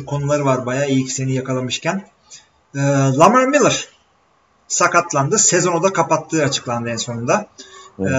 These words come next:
Speaker 1: Ee, ne oldu? Ee, A C L, yani s-, s-, bildiğimiz şey, A C L tear. Rush ruleti gibi. Böyle bütün, e, N F L'in otuz iki tane starting running back'ini diziyorlar sıraya.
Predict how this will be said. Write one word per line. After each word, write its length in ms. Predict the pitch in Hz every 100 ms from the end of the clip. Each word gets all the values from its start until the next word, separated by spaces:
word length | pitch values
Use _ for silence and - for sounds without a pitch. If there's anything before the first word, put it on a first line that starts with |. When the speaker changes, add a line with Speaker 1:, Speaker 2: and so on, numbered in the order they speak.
| 131 127
Speaker 1:
Ee, 20 | 127 131 160
ne 60 |
oldu? 480 | 214 165 139 208 220 - 165 139 135
Ee, 100 | 185
A 40 |
C 200 | 180 -
L, 240 | 170 160 160 -
yani 220 | 135 127
s-, 340 | 147 - - -
s-, 220 | - 175
bildiğimiz 460 | 214 147 160 202
şey, 100 | 170
A 220 | 139 170 185
C 160 | 196
L 160 | 170 -
tear. 180 | 120 - _ _ -
Rush 280 | 196 - 196
ruleti 240 | 185 165
gibi. 200 | 139 131
Böyle 300 | 185 175 160
bütün, 280 | 196 226 - - -
e, 360 | 147 139 139 185
N 80 | 196
F 120 | 185
L'in 60 |
otuz 240 | 170 170 202
iki 100 | 196
tane 180 | 185 165
starting 520 | - 185 180 160 151
running 220 | 170 165
back'ini 280 | 151 156 135
diziyorlar 400 | 185 233 180 143
sıraya. 480 | 131 131 147 254